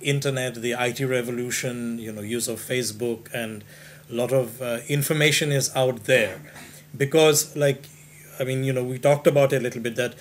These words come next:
propaganda was very strong, even in nineteen seventy-one, the Pakistani propaganda machine. Even now in Pakistan, in the age of information, you know, explosion, I personally have met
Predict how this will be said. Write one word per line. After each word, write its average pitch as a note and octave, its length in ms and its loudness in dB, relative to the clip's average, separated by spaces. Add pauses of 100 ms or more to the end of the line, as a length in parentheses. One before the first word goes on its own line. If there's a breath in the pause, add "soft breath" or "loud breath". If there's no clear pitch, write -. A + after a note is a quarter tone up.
(360 loud breath)
propaganda D#3+ 580 4
was C#3 180 4
very C3 260 0
strong, G#2 480 -4
even C#3 380 0
in B2+ 160 -6
nineteen A#2+ 280 -6
seventy-one, A2 680 -6
the G#2+ 80 -8
Pakistani C3 520 -4
propaganda B2 480 -4
machine. A#2 460 -8 (680 loud breath)
Even E3+ 500 4 (100)
now C#3+ 440 6
in D#3+ 180 4
Pakistan, B2 480 -2
in D3+ 160 -2
the D3 160 0
age D3 320 2
of C3 300 2 (280)
information, C3 1000 -2
you A2 140 -10
know, F#2+ 120 -14 (140)
explosion, C3 760 0 (840 loud breath)
I C#3 140 6
personally D3 440 2
have C#3 300 0
met C#3+ 480 0